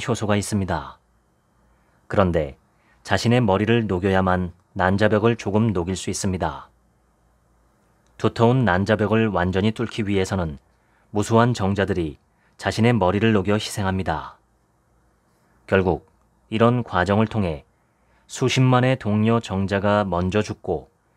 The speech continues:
우연히 결정적인 순간에 구멍 뚫린 난자에 도달한 행운의 승리자가 바로 당신입니다.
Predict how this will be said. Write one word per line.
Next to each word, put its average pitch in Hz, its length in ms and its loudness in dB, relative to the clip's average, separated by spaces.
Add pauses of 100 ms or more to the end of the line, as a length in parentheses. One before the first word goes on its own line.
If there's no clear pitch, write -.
(440)
우연히 104 300 2
결정적인 107 580 0
순간에 98 720 0
구멍 113 300 2
뚫린 120 420 0
난자에 92 480 0
도달한 101 460 -2 (320)
행운의 120 280 2
승리자가 101 680 -2 (480)
바로 101 220 0
당신입니다. 90 800 -4